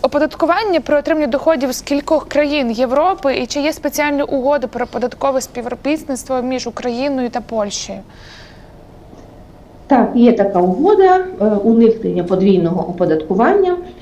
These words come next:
Speaker 2: е, але є такі нюанси. М, потрібно визначитись, де ваше податкове
Speaker 1: Мгм.
Speaker 2: резидентство, так?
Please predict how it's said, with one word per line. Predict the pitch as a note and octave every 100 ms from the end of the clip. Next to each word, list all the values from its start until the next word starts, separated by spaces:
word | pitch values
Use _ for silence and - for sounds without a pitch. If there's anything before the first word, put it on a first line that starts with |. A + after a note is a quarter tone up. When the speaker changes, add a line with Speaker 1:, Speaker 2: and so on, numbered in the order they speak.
| - - -
Speaker 2:
е, | F#3+ F#3+ F#3 F3+ - - - - - - - - - - - - -
але | A#3+ D#4+
є | A#3+
такі | G#3 G3+ F3
нюанси. | E3+ C#3+ - - - - - - - -
М, | F#3+ F#3 F3+ E3+ E3 - - - -
потрібно | A#3+ B3 E4+ C4+
визначитись, | C#4+ E4+ E4+ D#4+ E4 E4+ - - - - -
де | - F#3+ A3 B3+ D4 E4+
ваше | G3 F#3 A#3 - A#3+ A#3+ -
податкове | A3+ F#3+ - F#3 F#3 F#3+
Speaker 1:
Мгм. | C4+ B3+ - F3+
Speaker 2:
резидентство, | F#3+ F3+ D#3+ - - - - - - -
так? | -